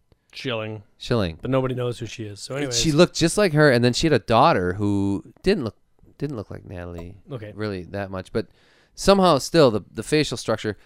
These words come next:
Speaker 2: But they were, like, not, they didn't have any money or whatever, and the, the, the daughter had, she came in, she's like, "Oh, I need some clothes and money." She bought some stuff, and I, I don't know how it even came up. She's like, "Oh my God, my tooth hurts so much. Oh,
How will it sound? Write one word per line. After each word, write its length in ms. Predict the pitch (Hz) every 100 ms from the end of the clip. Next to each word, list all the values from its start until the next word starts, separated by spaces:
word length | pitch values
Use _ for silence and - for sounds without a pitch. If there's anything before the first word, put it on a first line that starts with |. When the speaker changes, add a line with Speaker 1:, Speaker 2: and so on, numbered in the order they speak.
| _ _ _ _
Speaker 2:
But 300 | 123 123 -
they 140 | 135
were, 340 | 139 127 120 107
like, 280 | 107 110 - _
not, 440 | 113 113 110 95
they 80 | 107
didn't 160 | 110 107
have 120 | 101
any 100 | 95
money 380 | 95 92 92 90
or 60 | 87
whatever, 260 | 90 90
and 140 | 90 90
the, 80 | 92
the, 200 | 85 107
the 180 | 80 101
daughter 400 | 123 196 190 113
had, 280 | 113 87 -
she 160 | 127
came 380 | 110 - - 135
in, 80 | 120
she's 160 | -
like, 100 | -
"Oh, 320 | - 240 233 226
I 60 |
need 180 | 226 226
some 160 | 214 214 -
clothes 320 | 202 208 196
and 60 |
money." 120 | 185 165
She 100 | 151
bought 240 | 120 117
some 80 | 117
stuff, 320 | - 95 -
and 160 | 87 - - - - _ - - -
I, 160 | 123 -
I 100 | 170
don't 80 | 180
know 80 |
how 200 | 120 131
it 60 | 131
even 140 | 117
came 160 | 98 120
up. 80 | 104
She's 160 | -
like, 100 | 120 - - -
"Oh 40 |
my 140 | - -
God, 300 | - - -
my 100 | 113
tooth 380 | - 269 277 269
hurts 260 | 262 - -
so 140 | 233
much. 260 | 240 240
Oh, 60 | -